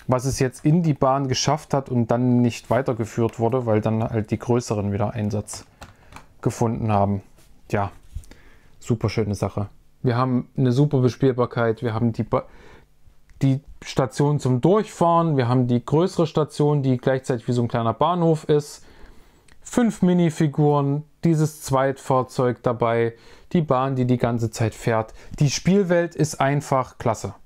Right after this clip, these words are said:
Ich bin großer Fan. Es ist schade, dass ich die wieder abgeben muss, aber vielleicht findet sie irgendwann mal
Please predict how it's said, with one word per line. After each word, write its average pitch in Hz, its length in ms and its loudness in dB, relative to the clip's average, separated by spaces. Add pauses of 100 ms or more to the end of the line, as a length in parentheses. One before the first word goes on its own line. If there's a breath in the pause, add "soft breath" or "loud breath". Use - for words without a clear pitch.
(160)
Ich - 340 -4 (560)
bin 120 220 -2
großer 117 340 -2
Fan. 104 300 -8 (800 soft breath)
Es 151 120 2
ist 214 140 -2
schade, 208 480 0
dass 160 160 0
ich 160 160 -4
die 165 440 2
wieder 139 280 2
abgeben 180 400 0
muss, 180 160 2
aber 139 160 2
vielleicht 151 480 -2
findet 160 380 0
sie 139 320 0
irgendwann 160 880 2
mal 123 420 0